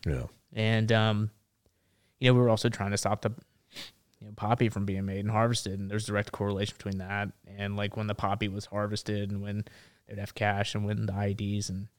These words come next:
Speaker 2: everything would get worse.
Speaker 1: Yeah.
Speaker 2: Our patrol bases were attacked. I mean, we lost people. It was just, you know, it was, it was horrible.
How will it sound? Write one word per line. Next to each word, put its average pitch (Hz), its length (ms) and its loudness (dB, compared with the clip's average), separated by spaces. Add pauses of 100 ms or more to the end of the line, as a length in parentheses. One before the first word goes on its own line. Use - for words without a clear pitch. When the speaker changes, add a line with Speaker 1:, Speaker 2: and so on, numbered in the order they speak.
(580)
Speaker 2:
everything 101 220 -6
would 101 60 -2
get 98 120 -4
worse. 104 380 -4 (180)
Speaker 1:
Yeah. 71 180 0
Speaker 2:
Our - 640 -20
patrol 113 320 2
bases 110 300 2
were 107 160 0
attacked. 101 560 4
I 95 40 0
mean, 98 160 -2
we 104 80 0
lost 104 380 -2
people. 101 400 -10
It 101 100 -8
was 104 220 -6
just, 107 320 -4
you 101 200 -8
know, 101 240 -6
it 104 60 -10
was, 101 300 -12 (460)
it 117 40 -8
was 110 100 -2
horrible. 104 420 -2